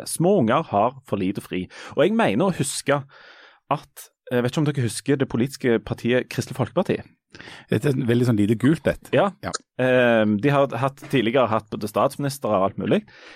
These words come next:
Speaker 1: Jeg mener at de ha-, en gang hadde et forslag om en eller annen kvote som, ehm, jeg tipper dette kom foran, rett før en valgkamp, der de begynte å se sperregrenser, men a-, a-, at de foreslo at, ehm, du skulle ha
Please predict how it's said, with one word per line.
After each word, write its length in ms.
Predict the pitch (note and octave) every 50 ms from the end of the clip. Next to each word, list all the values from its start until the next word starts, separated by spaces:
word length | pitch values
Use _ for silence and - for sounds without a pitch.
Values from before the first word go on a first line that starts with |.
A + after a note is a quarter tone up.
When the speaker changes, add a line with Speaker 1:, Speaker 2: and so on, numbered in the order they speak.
| - _
Speaker 1:
Jeg 100 | - F#3
mener 240 | A#3 F#3+ A#2 B2 E3+ F3
at 80 | F3 - _ -
de 120 | - -
ha-, 100 | D#3 - -
en 80 | B2+ A#2+
gang 160 | A2 B2+ C#3
hadde 180 | - A2+ F2 -
et 100 | B2+ -
forslag 420 | - - - - - A2+ C3 -
om 100 | A2 A2
en 80 | B2+ C3
eller 80 | A2 G2+
annen 140 | B2 C#3
kvote 640 | - - - - F3 B2 - - - - _ - E3 - _ _ - - _ _ _ - - - _ -
som, 500 | - - - A2 A2 A#2 B2+ B2+ A#2+ - _ -
ehm, 760 | A2+ G#2+ G#2 G2+ G2 F#2+ F#2 F2+ F2 F2 E2 E2 D#2+ D2 - -
jeg 240 | F2 F2+ F#2+ - A2
tipper 220 | - B2+ - - - G#2+
dette 140 | G#2 - -
kom 200 | - A2 A2 A2+
foran, 480 | - - G#2+ G2+ A2 G#2+ G#2 G#2 G2 - - - - -
rett 200 | A#2 A2+ G#2 -
før 180 | - B2 G#2 A2
en 80 | G#2+
valgkamp, 440 | G#2 A2 C3 C#3 - E3+ E3+ E3+ -
der 120 | - A2+ G#2+
de 80 | A2 A2
begynte 300 | F#2+ G#2 G#2+ G#2+ - A2+
å 60 | G#2+
se 160 | - - G#2 G2+ G2+ G#2 G#2+ G#2
sperregrenser, 640 | G2+ - G#2+ F#2 F#2+ G2+ G#2+ A#2 C3 C#3 - E3 D3
men 260 | A#2+ A#2 A#2+ B2 A#2+ - - - _ _ _ _ _ _ _ _ _ -
a-, 140 | B2 B2+ -
a-, 140 | - C3+ - -
at 140 | B2+ C3 -
de 80 | -
foreslo 640 | C#3 - - - A#2 F#2+ G2 B2+ - - F3 D3+ -
at, 360 | - G#2+ - - _ - -
ehm, 440 | - A2 G#2 G2 F#2 E2+ F#2+ F2+ E2+ D#2+
du 140 | - A#2+ A#2+
skulle 240 | G#2+ - - B2+ -
ha 240 | - G#2+ A2+ C3 C#3